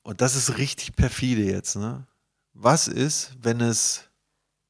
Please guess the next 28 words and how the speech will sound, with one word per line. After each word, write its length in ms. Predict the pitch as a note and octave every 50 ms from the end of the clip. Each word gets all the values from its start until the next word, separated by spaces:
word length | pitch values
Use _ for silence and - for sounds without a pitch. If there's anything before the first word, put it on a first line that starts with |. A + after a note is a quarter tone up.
| _ _ _ _ _ _ _ _ _ _
sowas 560 | - G#2+ G2+ A2+ B2+ B2 B2 A#2+ A2+ - - -
wie 100 | A#2+ A2
die 220 | A2 A#2 - -
Illuminati 840 | A#2 A#2 B2+ A#2+ A#2 A#2 A2+ G#2+ A2 G#2+ A#2 A#2+ - - B2 A2+ G2+ G2+
wirklich 340 | A2+ A2+ - G#2+ - -
gibt? 460 | - C3 D3 E3+ - - - - - - _ _ _ _ _ _ _ _ _ _ _ _ _ _ _ _ _ _ _ _ _ _ _ _ _ _ _
Also 200 | - G2 G2+ G#2
es 100 | G2 -
gibt 240 | - A2+ - - A2+
eine, 200 | G#2+ A2 G#2+ G2
einen 160 | F#2+ F#2 -
elitären 580 | - G#2 A2 A2+ A2 - - A2 G#2 G2 F#2+
Club, 320 | - - - D#3 E3 - -
der 140 | - A2 G#2+
sagt, 320 | G#2 A2+ A2+ A#2 - -
okay, 280 | G2 - - - A#2+ A2+
wir 120 | A2 G#2
wollen 180 | G2+ G#2+ G#2+ G#2
die 80 | G2+ G2
Menschheit 460 | F#2+ G#2+ A#2 B2+ - - B2+ A#2+ -
zusammenbringen. 680 | - A2+ G2 G2 G#2+ A2 A#2 A2 G2+ G2 F#2+ F2 - G2 - _ _ _ _ _ _ _ _ _ _ - _ _ _ _ -
Die 80 | G2+
Me-, 280 | G2+ G#2 A2+ C3 - - - _ _ _ _ _ -
also 360 | G#2 G#2 A2 A2 A2 G#2+ G#2+
wir 140 | A#2 A#2 A2+
wissen 260 | D3 E3 - - C#3
das, 160 | A#2+ B2 A#2
aber 540 | A2 G#2+ A2 A2 G#2+ G#2+ G#2+ - - - -